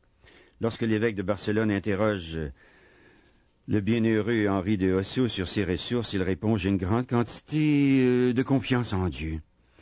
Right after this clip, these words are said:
Le terrain à bâtir coûte à lui seul cent trente mille pessettes, ce qui est énorme. Or, il n'y avait qu'une seule pesette dans la caisse.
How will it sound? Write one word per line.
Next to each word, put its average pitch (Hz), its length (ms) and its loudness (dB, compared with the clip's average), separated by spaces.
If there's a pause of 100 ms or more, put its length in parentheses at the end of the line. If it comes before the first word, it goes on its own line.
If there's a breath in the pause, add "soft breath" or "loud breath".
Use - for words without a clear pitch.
(360 loud breath)
Le 101 100 0
terrain 110 360 0
à 98 80 0
bâtir 87 540 -4
coûte 151 200 -2
à 123 60 2
lui 110 160 -2
seul 131 460 -2
cent 151 240 0
trente 123 300 -2
mille 135 180 0
pessettes, 110 440 -2
ce 107 100 -12
qui 120 120 -6
est 113 120 -4
énorme. 127 400 2 (1080 soft breath)
Or, 147 340 4
il 131 100 4
n'y 131 80 6
avait 131 180 2
qu'une 131 200 2
seule 151 500 2
pesette 139 520 -2 (840)
dans 117 140 2
la 117 140 2
caisse. 110 580 -10